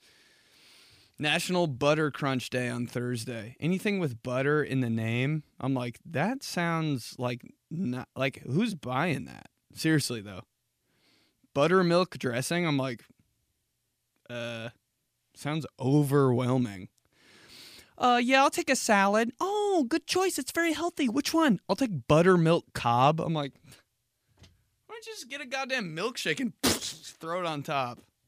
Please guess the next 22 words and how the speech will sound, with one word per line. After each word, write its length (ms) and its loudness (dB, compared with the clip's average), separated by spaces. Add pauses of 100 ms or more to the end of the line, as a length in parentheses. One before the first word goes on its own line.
(120)
with 180 -2
croutons?" 720 0 (720)
That's 180 -2
what 100 2
it 60 2
makes 240 -2
me 80 0
think 320 -6
of. 180 -6
I'm 120 -6
like, 260 -6
<sighs> 60 -10 (3250)
buttermilk. 720 -8 (840)
Buttermilk 520 0
dressing. 640 0 (180)
I'm 60 -2
like, 160 -2
maybe 480 -2
if 120 -6
it's 360 -10 (380)
buttermilk 520 4
icing, 600 0